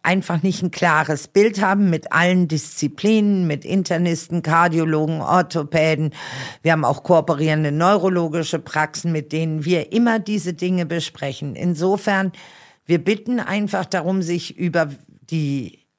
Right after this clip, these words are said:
Therapieleitstelle bei uns zu melden, weil wir es sonst nicht schaffen würden. Das steht auf der Website covivit punkt de.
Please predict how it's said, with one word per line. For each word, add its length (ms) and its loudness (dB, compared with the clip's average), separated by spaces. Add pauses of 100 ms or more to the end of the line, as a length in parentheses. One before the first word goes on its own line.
Therapieleitstelle 1400 0
bei 280 2
uns 580 -4
zu 160 -6
melden, 560 0
weil 240 0
wir 140 2
es 120 -8
sonst 380 -4
nicht 200 -4
schaffen 420 -2
würden. 440 -2 (760)
Das 320 2
steht 320 -2
auf 200 -2
der 200 -4
Website 760 -2
covivit 840 -4
punkt 440 -2
de. 640 -2